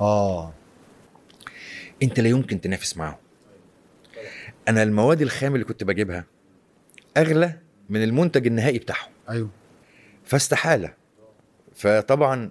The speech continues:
Speaker 2: آه،
Speaker 1: منافسة منتهية
Speaker 2: رهيبة.
Speaker 1: من أول
Speaker 2: منافسة ما، ما،
Speaker 1: آه.
Speaker 2: يعني أنت مظلوم فيها
Speaker 1: آه.
Speaker 2: تماما يعني.
Speaker 1: مم.
Speaker 2: فخلاص الناس بتشتري المنتجات الصينية والحاجات الصيني اللي، والحاجات ال-،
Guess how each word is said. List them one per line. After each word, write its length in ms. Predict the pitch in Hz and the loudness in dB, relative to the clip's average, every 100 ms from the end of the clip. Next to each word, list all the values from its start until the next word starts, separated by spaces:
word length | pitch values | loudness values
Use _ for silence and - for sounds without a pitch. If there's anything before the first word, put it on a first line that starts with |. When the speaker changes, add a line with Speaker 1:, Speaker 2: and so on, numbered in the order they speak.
| _ - | _ -12
Speaker 2:
آه، 340 | 95 92 110 | -10 -8 -6
Speaker 1:
منافسة 580 | 120 143 - 127 117 113 | -4 -4 -4 -4 -4 -6
منتهية 300 | 113 104 113 | -8 -2 2
Speaker 2:
رهيبة. 260 | 135 151 | 2 2
Speaker 1:
من 100 | 156 | 0
أول 100 | 131 | -2
Speaker 2:
منافسة 320 | 156 202 - 151 | 0 0 2 0
ما، 220 | 143 139 | 2 0
ما، 220 | 135 127 | 2 2
Speaker 1:
آه. 20 | |
Speaker 2:
يعني 420 | 123 117 117 117 | 2 0 0 -2
أنت 160 | 113 104 | -2 0
مظلوم 300 | 113 95 127 | 0 2 0
فيها 300 | 117 104 80 | 0 -2 0
Speaker 1:
آه. 40 | |
Speaker 2:
تماما 360 | 78 87 95 87 | -2 0 0 0
يعني. 280 | 78 67 104 | -4 -6 -8
Speaker 1:
مم. 160 | 98 85 - - - - - _ | -12 -14 -20 -20 -20 -20 -20 _
Speaker 2:
فخلاص 600 | - 117 113 131 180 - | -2 -2 2 0 0 -6
الناس 260 | 87 107 | -6 -6
بتشتري 540 | - 95 82 - 104 101 | -2 -4 -4 -4 -2 0
المنتجات 440 | 87 80 85 90 | -2 -4 -4 -4
الصينية 460 | - - 78 85 85 | -4 -6 -4 0 0
والحاجات 680 | 82 80 73 - 82 85 | 0 -2 -6 -4 -4 -4
الصيني 460 | 82 80 - 90 82 | -6 -10 -6 -4 -2
اللي، 120 | 78 | -2
والحاجات 520 | 82 85 78 82 85 | -2 -4 -4 -4 -4
ال-، 440 | 82 85 82 78 | -6 -8 -8 -10